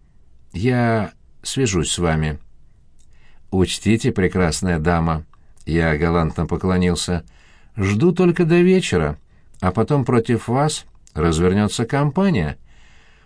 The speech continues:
Может, какому-нибудь заведению и нужны такие директора, да только не этому». С наслаждением бросив последнюю фразу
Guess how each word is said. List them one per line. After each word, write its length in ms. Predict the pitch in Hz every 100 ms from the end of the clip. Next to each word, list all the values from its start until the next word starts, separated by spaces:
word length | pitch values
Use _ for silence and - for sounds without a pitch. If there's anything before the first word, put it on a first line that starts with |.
| -
Может, 420 | 92 113 123 131
какому-нибудь 760 | - 117 - 117 117 117 120 101
заведению 800 | 110 117 120 120 127 123 120 98 - -
и 100 | -
нужны 380 | 104 113 98 165
такие 380 | 175 92 - 95
директора, 640 | 85 95 87 104 95 82 - - - -
да 160 | - 87
только 340 | 110 117 139
не 160 | 143 160
этому». 420 | 170 90 80 73 - - - - - - - - - - - - -
С 140 | -
наслаждением 680 | 98 92 123 127 156 170 135
бросив 380 | 123 135 - 113
последнюю 540 | 120 113 123 117 120
фразу 580 | 107 120 123 107 113 98